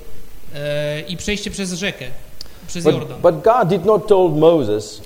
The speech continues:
Speaker 1: Ale Bóg nie powiedział Mojżeszowi,
Speaker 2: that there will be a Red Sea experience when he called him to bring the people out of Egypt.
Speaker 1: Bóg nie powiedział Mojżeszowi, że będą przechodzili przez Morze Czerwone.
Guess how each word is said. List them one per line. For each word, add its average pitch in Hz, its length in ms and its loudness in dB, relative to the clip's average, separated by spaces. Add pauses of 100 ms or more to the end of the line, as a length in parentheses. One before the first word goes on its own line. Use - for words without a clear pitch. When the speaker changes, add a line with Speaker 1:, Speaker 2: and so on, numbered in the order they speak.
Speaker 1:
Ale 160 120 -8
Bóg 135 180 -2
nie 110 100 -4
powiedział 220 320 -8
Mojżeszowi, 175 680 -6
Speaker 2:
that 147 180 6
there 160 140 8
will 160 160 8
be 156 200 8
a - 40 8
Red 175 260 6
Sea 175 220 4
experience 139 720 4
when 120 140 0
he 117 60 0
called 165 340 6
him 120 180 -2
to 117 80 -4
bring 135 280 2
the 127 60 4
people 113 560 2
out 117 120 2
of 113 100 -4
Egypt. 113 420 -4
Speaker 1:
Bóg 156 160 -10
nie 175 100 -8
powiedział 185 320 -6
Mojżeszowi, 156 440 -8
że 160 100 -10
będą 151 180 -10
przechodzili 147 420 -4
przez 135 180 -12
Morze 131 200 -10
Czerwone. 127 380 -16